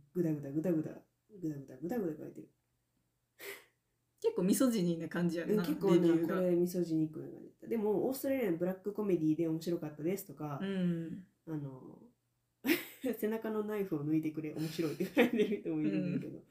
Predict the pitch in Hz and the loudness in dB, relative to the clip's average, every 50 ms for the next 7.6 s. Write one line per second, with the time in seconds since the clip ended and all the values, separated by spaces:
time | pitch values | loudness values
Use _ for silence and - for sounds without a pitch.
0 | - - - - - - - - - - - _ _ _ _ _ - 175 180 - | -20 -20 -20 -20 -20 -20 -20 -20 -20 -20 -20 _ _ _ _ _ -12 -12 -8 -2
1 | - 180 214 220 233 226 233 233 233 220 214 226 226 226 214 196 175 165 156 151 | 0 0 2 2 2 2 2 2 0 2 0 0 0 2 4 4 4 4 4 2
2 | 151 156 165 175 170 156 - - - - 160 147 139 135 139 143 - - 156 139 | 0 2 4 4 4 2 -2 -4 -12 -8 -8 -6 -6 -6 -10 -12 -12 -10 -8 -6
3 | 226 208 185 160 151 143 139 - - 180 180 - - _ _ _ _ _ _ _ | -4 -4 -4 -4 -6 -6 -8 -8 -8 -10 -12 -14 -18 _ _ _ _ _ _ _
4 | _ _ _ - _ _ _ _ _ _ _ _ - - 233 233 226 226 220 220 | _ _ _ -20 _ _ _ _ _ _ _ _ -10 -6 -4 -2 -2 -2 -4 -6
5 | 220 220 214 - - 202 208 208 214 - 233 202 - 165 160 160 156 151 147 143 | -6 -6 -8 -8 -6 -6 -6 -6 -6 -4 -4 -2 -2 0 0 2 2 0 -2 -2
6 | 151 156 160 156 147 147 - - - 160 151 147 143 139 143 - - _ _ _ | -4 -4 -4 -4 -4 -6 -8 -10 -10 -6 -6 -6 -6 -6 -8 -12 -16 _ _ _
7 | _ _ _ - - - 202 202 196 190 185 | _ _ _ -14 -6 -2 0 0 2 2 2